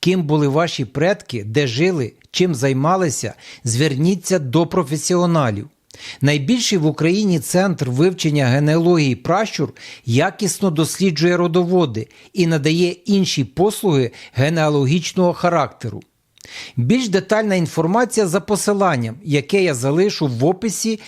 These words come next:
під цим відео. Продовжимо. Враховуючи редукцію предків, ми розуміємо, що в тринадцятому, чотирнадцятому століттях, наголошую, це двадцяте покоління вглиб, кожний із нас мав не мільйон прямих предків,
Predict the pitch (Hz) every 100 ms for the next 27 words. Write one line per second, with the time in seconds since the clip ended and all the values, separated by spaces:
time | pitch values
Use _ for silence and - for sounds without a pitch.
0 | - - 156 - 175 175 185 160 127 151
1 | 113 110 110 - _ _ _ - - -
2 | - - - - _ _ _ _ _ -
3 | - - - 175 220 269 143 131 104 -
4 | - - - - 123 160 - 240 247 214
5 | - 160 160 143 214 - 165 139 156 202
6 | 240 - 147 113 - - 139 165 196 170
7 | 208 220 214 160 127 110 - 156 123 160
8 | 160 190 214 185 - 160 156 151 120 156
9 | 170 190 - - 156 131 - 143 160 226
10 | - 131 - - - 139 147 147 170 202
11 | - 156 135 160 127 151 - 170 175 131
12 | 151 165 165 170 170 143 170 131 - _
13 | - - - - - 214 202 180 147 127
14 | 156 208 226 - 143 160 180 170 165 151
15 | 147 156 262 208 190 180 175 - 165 165
16 | 147 - 120